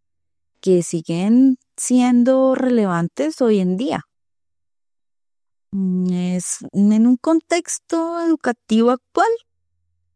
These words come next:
donde muchas veces los estudiantes enfrentan una <laughs> gran presión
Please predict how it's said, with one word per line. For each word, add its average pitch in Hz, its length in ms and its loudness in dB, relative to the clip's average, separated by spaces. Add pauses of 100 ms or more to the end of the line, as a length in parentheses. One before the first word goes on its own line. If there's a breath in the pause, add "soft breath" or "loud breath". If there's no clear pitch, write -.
(240)
donde 190 540 0
muchas 196 460 -2
veces 247 280 2
los 247 140 0
estudiantes 196 840 -2
enfrentan 185 840 -2
una 208 360 0
<laughs> - 0 -
gran 208 400 0
presión 180 680 -2